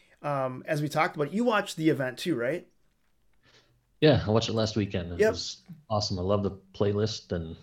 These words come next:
Speaker 2: saw some things we haven't seen from them in a while. Wasting
Speaker 1: Yeah.
Speaker 2: the Hate was awesome, and they covered
Speaker 1: Yep.
Speaker 2: the Animals. It was great.
Speaker 1: Yeah, did you see, like, the one, one when Lars called out and talked to one of the fans, and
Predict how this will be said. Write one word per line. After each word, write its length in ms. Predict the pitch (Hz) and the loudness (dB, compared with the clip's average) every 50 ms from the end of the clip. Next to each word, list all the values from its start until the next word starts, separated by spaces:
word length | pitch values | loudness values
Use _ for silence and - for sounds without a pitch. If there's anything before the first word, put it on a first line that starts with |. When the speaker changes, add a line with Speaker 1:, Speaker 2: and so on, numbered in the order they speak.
| - | -10
Speaker 2:
saw 160 | - - 104 98 | -4 -4 -2 -2
some 300 | - - 101 92 92 - - - - - - - - _ | -2 -4 -4 -6 -6 -8 -8 -8 -8 -10 -14 -18 -10 _
things 200 | - 117 113 107 | -2 0 0 2
we 80 | 104 110 | 4 6
haven't 180 | 107 101 101 101 | 6 6 6 4
seen 220 | - - 110 110 | 2 2 2 2
from 160 | 110 - 110 | 4 4 4
them 160 | 107 107 107 | 4 4 4
in 60 | 107 107 | 4 2
a 40 | |
while. 400 | 104 104 101 101 110 113 113 - - 101 | 2 2 2 2 0 -2 -4 -8 -12 -10
Wasting 320 | 92 92 104 220 233 220 | -4 0 0 2 2 2
Speaker 1:
Yeah. 120 | 190 156 | 2 0
Speaker 2:
the 60 | 95 95 | -2 -2
Hate 360 | - 95 98 104 101 - - - | -2 -2 -2 -2 -4 -6 -10 -8
was 100 | 95 98 | -4 -2
awesome, 400 | 98 101 101 - - 113 117 101 | -2 -2 -2 -2 -2 -2 0 -2
and 180 | 85 80 - - - - - - - _ _ _ | -4 -6 -10 -16 -20 -20 -20 -20 -20 _ _ _
they 80 | - - | -12 0
covered 200 | - 107 95 98 | 4 6 6 6
Speaker 1:
Yep. 60 | 85 | 6
Speaker 2:
the 100 | 85 92 | 6 4
Animals. 400 | 104 107 107 110 110 113 110 107 | 6 6 6 4 4 2 -2 -4
It 40 | 95 | -8
was 100 | 90 92 | -8 -4
great. 240 | - 107 101 101 - - - | -4 -4 -4 -4 -8 -6 -2
Speaker 1:
Yeah, 180 | 175 190 202 | 2 4 4
did 120 | 170 156 156 | 4 2 0
you 120 | 170 190 | 0 0
see, 200 | - - - 240 247 | 0 0 0 2 4
like, 260 | 240 226 185 - - | 4 4 4 2 4
the 100 | 180 170 | 4 4
one, 400 | 160 156 160 170 185 190 185 - - | 4 4 4 2 0 0 -2 -4 -2
one 320 | 160 160 170 185 196 190 | -2 0 0 0 0 0
when 200 | 170 156 147 143 | 0 0 0 0
Lars 520 | 143 139 147 156 170 175 175 156 143 160 - - _ | 0 2 2 2 0 0 -2 -4 -4 -6 -8 -12 _
called 320 | - - 151 156 160 156 151 | -8 0 2 2 4 6 6
out 300 | 147 151 156 156 - - | 6 6 4 2 0 -2
and 180 | 147 147 143 | -6 -8 -8
talked 340 | - - 143 143 147 - - | -6 -6 -6 -6 -6 -6 -6
to 80 | - 156 | -4 -4
one 160 | 139 143 147 | -2 -2 -2
of 60 | 151 | -2
the 60 | 147 143 | -4 -4
fans, 640 | - - 139 131 135 143 156 175 185 180 180 - - _ _ _ _ _ _ _ _ _ | -4 -4 -4 -2 -2 -2 -2 -2 -4 -6 -8 -12 -16 _ _ _ _ _ _ _ _ _
and 460 | - 156 147 147 143 139 139 135 - | 0 2 2 2 2 0 -2 -4 -6